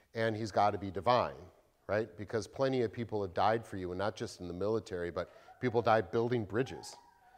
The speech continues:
People have died in, uh, uh, you know, and we figured out, uh, better medicine because of it. You're here, and there's a trail of blood, <laughs> right? But none of those deaths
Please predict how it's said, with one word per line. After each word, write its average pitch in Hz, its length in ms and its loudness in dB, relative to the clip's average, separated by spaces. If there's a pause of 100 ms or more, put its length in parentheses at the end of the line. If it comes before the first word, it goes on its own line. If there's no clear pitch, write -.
(260)
People 120 260 0
have 104 140 2
died 117 540 4
in, 104 280 -4 (360)
uh, 104 320 6
uh, 104 360 0
you 101 120 -4
know, 104 100 0
and 98 80 -2
we 95 80 -4
figured 117 420 -2
out, 104 500 2
uh, 98 280 2 (160)
better 110 200 2
medicine 107 440 -2
because 82 360 -8
of 78 100 -12
it. 76 160 -14
You're 135 180 4
here, 131 640 -2 (1200)
and 120 260 2
there's 113 220 2
a 107 60 -6
trail 123 380 2
of 104 80 0
blood, 113 320 0 (520)
<laughs> - 480 -20
right? 117 180 0 (560)
But - 500 2
none 143 280 4
of 156 100 2
those 131 260 4
deaths 123 400 4